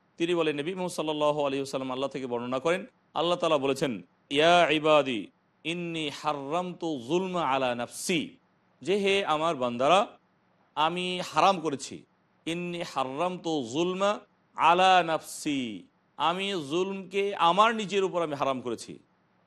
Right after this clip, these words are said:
সুপ্রিয় দর্শক, তাহলে জুলম করাটি মহান রব্বুল আলামিন তার বান্দার প্রতি তিনি জুলম করেন না। "লাইসা বিযাল্লামিল লিল আবিদ," এ ধরনের সব মহান রব্বুল আলামিন ইরশাদ করেন যে তার বান্দার প্রতি তিনি অন্যায়,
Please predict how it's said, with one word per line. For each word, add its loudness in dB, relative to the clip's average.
সুপ্রিয় 2
দর্শক, 2
তাহলে 2
জুলম 4
করাটি 4
মহান 0
রব্বুল 0
আলামিন 0
তার 4
বান্দার 0
প্রতি -8
তিনি -8
জুলম -2
করেন 0
না। -10
"লাইসা 2
বিযাল্লামিল 0
লিল -4
আবিদ," -4
এ -6
ধরনের -2
সব -4
মহান -4
রব্বুল -2
আলামিন 0
ইরশাদ -2
করেন -2
যে -10
তার 0
বান্দার -2
প্রতি -10
তিনি -6
অন্যায়, -2